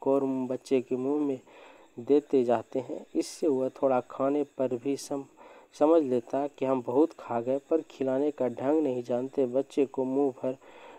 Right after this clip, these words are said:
कोर खिलाना चाहिए। जब खाएगा बड़े बड़े कोर, तब पाएगा दुनिया में ठौर। देखिए, मैं खिलाती हूँ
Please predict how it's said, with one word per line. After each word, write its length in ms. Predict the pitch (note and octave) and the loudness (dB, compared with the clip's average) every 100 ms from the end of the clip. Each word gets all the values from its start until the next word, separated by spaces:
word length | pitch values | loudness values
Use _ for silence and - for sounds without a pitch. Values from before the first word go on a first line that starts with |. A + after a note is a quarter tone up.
| - | -2
कोर 160 | D#3 F3 | 2 2
खिलाना 480 | - C3+ B2 A#2 | 0 0 0 -2
चाहिए। 460 | A#2 D3 C#3+ B2+ A2 - - _ _ _ _ _ _ _ _ _ _ _ _ _ _ _ _ _ - - - - - - - | -4 -6 -6 -8 -14 -16 -20 _ _ _ _ _ _ _ _ _ _ _ _ _ _ _ _ _ -20 -20 -20 -20 -20 -18 0
जब 240 | C#3 E3 - | 4 4 2
खाएगा 500 | D3 D3+ D#3+ C#3 B2 | 2 6 6 6 4
बड़े 320 | B2 C#3+ C#3+ | 6 8 8
बड़े 240 | B2+ B2 | 6 4
कोर, 320 | A#2+ - D3+ D3 - | 2 0 0 0 0
तब 160 | D3 D3+ _ _ - | 0 0 _ _ 4
पाएगा 400 | A#2 A#2 A#2+ C#3+ | 6 6 4 0
दुनिया 480 | C#3 B2+ B2 A#2 | -2 -2 0 0
में 180 | A#2 B2 - | 0 -2 -4
ठौर। 300 | - D3 A#2+ - B2 | -4 -4 -4 -12 -6
देखिए, 440 | B2 D#3+ - G3+ | 0 0 0 -2
मैं 180 | C3+ A#2+ | 0 -2
खिलाती 500 | - C3+ C3+ - B2 | -4 -4 -2 -4 -10
हूँ 200 | A2+ | -10